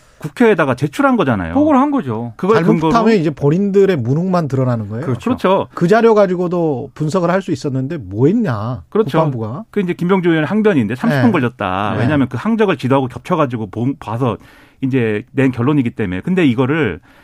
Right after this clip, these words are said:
Speaker 1: 더불어민주당만 했느냐? 아닙니다. 어제 국방부 브리핑할 때 기자가 또 물었어요. 그러니까 그 전에 이 무인기가 들어온 당일은 서울 북부 지역만 이렇게 북부 지역까지만 왔다 돌아간 걸로 파악했다라고
Speaker 3: 그렇죠.
Speaker 1: 설명했는데,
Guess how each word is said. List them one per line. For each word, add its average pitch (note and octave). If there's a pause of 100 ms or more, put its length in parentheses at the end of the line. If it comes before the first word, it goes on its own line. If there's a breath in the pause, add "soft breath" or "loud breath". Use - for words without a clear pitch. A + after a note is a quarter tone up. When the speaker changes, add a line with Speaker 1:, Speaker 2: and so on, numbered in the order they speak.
(240 soft breath)
Speaker 1:
더불어민주당만 D3
했느냐? A#2+
아닙니다. D3
어제 C3
국방부 D3
브리핑할 C#3
때 B2
기자가 C3
또 C#3
물었어요. F#2+ (420 soft breath)
그러니까 -
그 G3+
전에 B2+
이 A2+
무인기가 D#3
들어온 C3+
당일은 A#2 (340 soft breath)
서울 C#4
북부 G#3
지역만 G3
이렇게 G#2 (100)
북부 -
지역까지만 D#3
왔다 G#2
돌아간 A#2+
걸로 A2+
파악했다라고 C#3
Speaker 3:
그렇죠. D3
Speaker 1:
설명했는데, B2